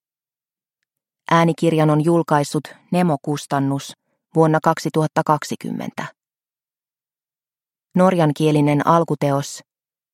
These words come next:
Mörke, Stjerner, Redsel och Femnetter på Finse.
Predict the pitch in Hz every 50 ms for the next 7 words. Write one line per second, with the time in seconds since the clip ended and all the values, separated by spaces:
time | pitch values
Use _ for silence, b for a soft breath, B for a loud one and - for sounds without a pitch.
0 | _ - 175 170 175 180 175 170 _ _ _ - 165 151 151 - _ _ - -
1 | - - - - 165 165 160 156 151 147 - 151 151 147 143 151 151 - _ _
2 | _ - 160 160 170 170 160 151 - - - 160 147 143 143 147 - _ - -
3 | 151 143 - 180 175 170 165 156 156 156 - _ - 165 147 - - 156 151 -
4 | - 156 143 135 127 - - - -